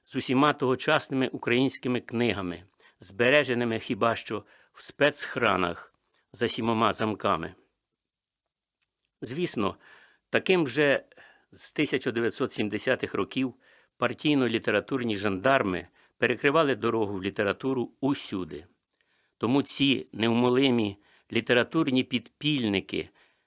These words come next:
не могли навіть влаштуватися в редакцію районної газети, тому здебільшого працювали на заводах, будівництвах, навіть у котельнях. Так само було і з друком, обнародуванням їхніх творів.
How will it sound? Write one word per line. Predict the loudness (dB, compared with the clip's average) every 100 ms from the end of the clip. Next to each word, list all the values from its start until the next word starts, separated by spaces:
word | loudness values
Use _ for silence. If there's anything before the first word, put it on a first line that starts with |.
| _
не | 2
могли | 4 4 4
навіть | 4 2 0
влаштуватися | -4 -4 -2 2 2 0 -4 -4 -4 -10 -20 -18
в | -2
редакцію | 0 4 2 2 0 2
районної | 4 4 2 2
газети, | 2 2 2 2 -2 -12 _ _
тому | -4 -2
здебільшого | 0 0 0 0 2 0
працювали | 2 -2 0 2 2 4
на | 2
заводах, | 2 2 2 2 0 -4 -8
будівництвах, | -2 2 2 2 2 -4 -6 -8 -8 _ -20 _
навіть | 0 2 0
у |
котельнях. | -4 -4 0 0 -2 -6 -12 -20 _ _ _ -20 _ _ _
Так | 0 0
само | 2 2 4 2
було | 2 2 2 0
і | -4
з | -4
друком, | -2 -4 -2 -6 -8 -16 _ _ _
обнародуванням | -2 2 2 4 2 0 0 0 -2 -6 _ _ _ -8
їхніх | -2 -2 -2 -6 -6
творів. | -12 -4 -2 -2 -8